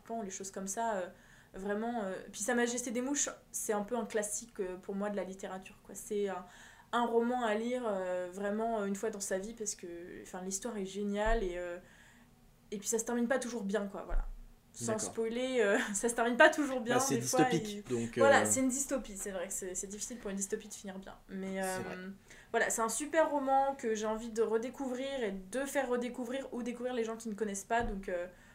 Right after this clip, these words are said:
Speaker 1: franchement, euh, foncez, allez-y. C'est, euh, aux éditions Gallimard, il me semble, et il coûte pas très cher en plus, donc.
Speaker 2: Oui, bah oui, j'ai
Speaker 1: Ou vous pouvez acheter le, d'occasion, je suis sûre qu'il est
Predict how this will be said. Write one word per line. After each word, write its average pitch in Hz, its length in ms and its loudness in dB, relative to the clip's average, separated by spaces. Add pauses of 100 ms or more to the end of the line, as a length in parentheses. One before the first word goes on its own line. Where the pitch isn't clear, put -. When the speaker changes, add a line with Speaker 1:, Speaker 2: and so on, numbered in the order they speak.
Speaker 1:
franchement, 226 640 -8
euh, 190 300 -10 (140)
foncez, 233 520 -4
allez-y. 214 540 -6
C'est, 202 400 -2
euh, 170 360 -4
aux 233 60 0
éditions 247 640 -2
Gallimard, 233 440 0
il 220 80 -6
me 196 100 -6
semble, 233 400 -4
et 202 60 -6
il 196 100 -6
coûte - 180 -18
pas 233 120 -14
très - 160 -16
cher - 240 -12
en 233 40 -18
plus, - 140 -20
donc. - 320 -20 (200)
Speaker 2:
Oui, 131 180 2
bah 110 120 0
oui, 123 160 -2
j'ai 107 200 -8
Speaker 1:
Ou 247 80 -2
vous 226 80 -4
pouvez 269 160 4
acheter 277 240 4
le, 254 160 0
d'occasion, 277 480 2
je - 40 -6
suis 240 100 -4
sûre 285 140 -6
qu'il - 180 -8
est 208 120 -6